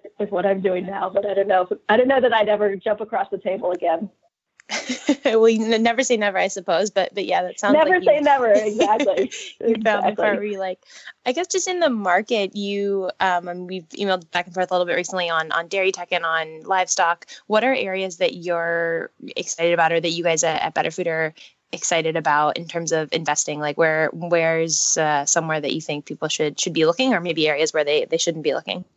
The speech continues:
Speaker 1: Yeah, great question. So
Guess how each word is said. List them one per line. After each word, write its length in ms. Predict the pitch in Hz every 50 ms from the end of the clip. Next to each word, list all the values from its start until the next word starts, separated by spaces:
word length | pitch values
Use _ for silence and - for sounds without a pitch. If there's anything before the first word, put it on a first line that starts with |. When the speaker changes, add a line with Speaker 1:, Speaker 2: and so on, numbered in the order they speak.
| _ _ -
Speaker 1:
Yeah, 500 | 254 - - - - - 226 220 196 202 - - _ _ _ _ _ - - - - _ _
great 300 | - - 220 233 240 254 - - - -
question. 560 | - 226 196 - - - 180 170 - - - -
So 300 | - 220 208 202 202 208